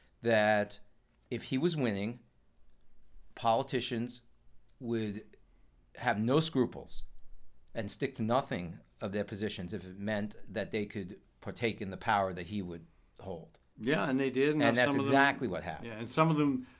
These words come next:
Speaker 2: like Ted Cruz, were very much opposed to Trump at first, and then there, there, there
Speaker 1: Right.
Speaker 2: were no, no one licked Trump's boots as aggressively as Ted Cruz. You know, Chris Christie was also, you know, critical of Trump, and now,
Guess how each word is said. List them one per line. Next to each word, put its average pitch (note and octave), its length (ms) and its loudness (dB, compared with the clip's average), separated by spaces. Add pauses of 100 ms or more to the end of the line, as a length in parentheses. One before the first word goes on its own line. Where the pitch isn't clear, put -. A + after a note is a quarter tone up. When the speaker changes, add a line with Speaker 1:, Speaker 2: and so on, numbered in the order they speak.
(140)
Speaker 2:
like G#2+ 100 -8
Ted A#2+ 220 -4
Cruz, A#2 360 -2
were G#2+ 80 -4
very D#3+ 240 4
much E3 160 0
opposed C#3 360 2
to B2+ 80 0
Trump B2 280 -4
at A2 80 -8
first, A#2 360 -4
and A#2+ 140 -2
then B2+ 320 0 (360)
there, B2+ 240 -4
there, B2+ 300 -4
there A#2 180 4
Speaker 1:
Right. A2 100 2
Speaker 2:
were C#3 60 2
no, D3 180 6
no D3+ 180 4
one E3+ 180 4
licked D3+ 420 2
Trump's C3+ 300 -2
boots C3+ 420 0
as A#2 280 -4 (100)
aggressively B2 560 -4
as G#2 120 -8
Ted B2 300 -6
Cruz. G2 500 -4 (760)
You G3 80 0
know, D#3+ 100 6
Chris D3+ 220 -2
Christie C#3+ 320 0
was A#2+ 140 0
also, A#2 720 -2 (160)
you B2+ 120 -2
know, A2 60 -4
critical B2 380 -6
of G#2+ 80 -10
Trump, A#2 280 -6
and A2 80 -4
now, A2+ 340 -4